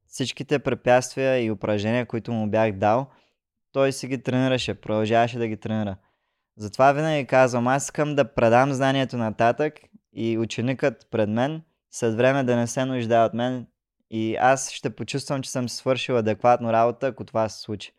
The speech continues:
И това се случи с него. Затова много се гордея с, а, Иван Рълев.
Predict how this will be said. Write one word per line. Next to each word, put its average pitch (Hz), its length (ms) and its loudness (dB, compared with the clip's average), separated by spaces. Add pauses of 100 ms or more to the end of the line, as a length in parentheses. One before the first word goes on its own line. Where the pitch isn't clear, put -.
(320)
И 131 80 -10
това 131 260 2
се 120 80 -8
случи 123 220 -6
с 107 240 -6
него. 107 240 -2
Затова 117 400 0 (560)
много 113 240 -2
се 107 180 -4
гордея 104 500 0
с, 101 400 -10
а, 98 320 -4 (160)
Иван 104 360 -2
Рълев. 123 460 0